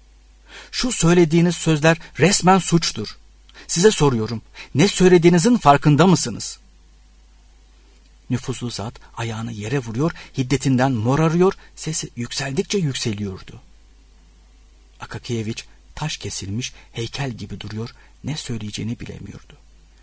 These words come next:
Birdenbire zelzeleye uğramış çoban kulübesi gibi titremeye başladı, sendeledi. Düşmek üzere iken sekreter yetişip koluna girdi, güçlükle dışarı çıkardı. Nüfuzlu zat sözlerinin bir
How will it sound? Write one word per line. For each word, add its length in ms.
Birdenbire 560
zelzeleye 520
uğramış 500
çoban 340
kulübesi 600
gibi 260
titremeye 500
başladı, 520
sendeledi. 560
Düşmek 340
üzere 280
iken 320
sekreter 460
yetişip 460
koluna 340
girdi, 420
güçlükle 520
dışarı 300
çıkardı. 460
Nüfuzlu 380
zat 240
sözlerinin 720
bir 160